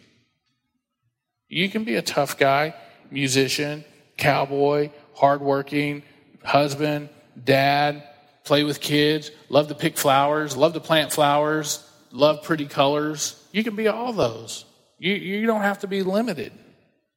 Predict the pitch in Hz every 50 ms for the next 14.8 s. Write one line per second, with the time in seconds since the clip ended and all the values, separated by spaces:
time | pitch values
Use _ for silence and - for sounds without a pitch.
0 | _ _ - - 180 208 220 208 - 208 190 196 190 185 190 190 180 180 180 -
1 | 214 220 220 226 196 156 127 117 120 - - 127 120 117 110 101 101 98 98 -
2 | _ _ _ _ _ _ _ _ _ _ _ _ _ _ _ - 165 180 - -
3 | 180 180 190 190 180 165 - - 185 190 196 202 202 208 196 - - - - -
4 | - - 175 196 147 160 170 185 180 - 185 175 165 185 190 196 190 180 160 190
5 | 202 208 202 - - - - 160 170 170 180 175 175 175 170 165 - - 160 156
6 | 151 139 156 165 180 180 180 180 180 180 - - - 185 185 180 180 - 202 190
7 | 170 143 123 - - 180 180 180 180 185 196 202 190 175 165 160 - 196 - -
8 | - 190 175 190 196 196 196 196 180 156 - - 202 196 190 - 185 180 185 170
9 | 165 - - 196 202 208 190 175 170 - 175 165 160 - - 180 170 170 160 160
10 | - - - - _ _ _ _ - 175 185 185 185 196 190 175 180 185 190 185
11 | 180 175 - - - 196 185 - 180 175 156 127 - - 185 180 - 185 165 156
12 | 151 - 185 175 175 180 175 175 165 170 175 185 175 170 175 170 165 - 180 170
13 | - 165 156 165 170 175 175 165 - 165 156 147 175 170 170 151 160 190 185 190
14 | 180 175 180 170 165 170 180 196 190 180 165 156 123 107 104 104